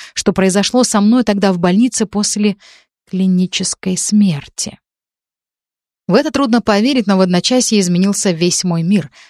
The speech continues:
а точнее, мои ощущения и чувства. Они стали словно обостреннее, сильнее. Не побоюсь этого слова, но во мне будто появилось шестое чувство, и все вокруг теперь было иным, не таким, как раньше.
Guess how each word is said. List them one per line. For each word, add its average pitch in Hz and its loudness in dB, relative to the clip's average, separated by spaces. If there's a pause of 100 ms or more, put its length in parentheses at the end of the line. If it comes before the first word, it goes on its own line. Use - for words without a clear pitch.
а 170 -6
точнее, 196 -4
мои 165 0
ощущения 233 2
и - -4
чувства. - -6 (640)
Они 180 0
стали 190 -2
словно 175 -2
обостреннее, 160 -4
сильнее. 190 -2 (560)
Не 262 0
побоюсь 247 2
этого 165 0
слова, 240 2
но 180 2
во 175 2
мне 190 2
будто 190 -2
появилось 185 2
шестое 208 -2
чувство, 165 -4 (360)
и 190 -6
все 196 -2
вокруг 185 0
теперь 214 0
было 202 2
иным, 208 2
не 160 -4
таким, 190 0
как 190 -2
раньше. 160 -2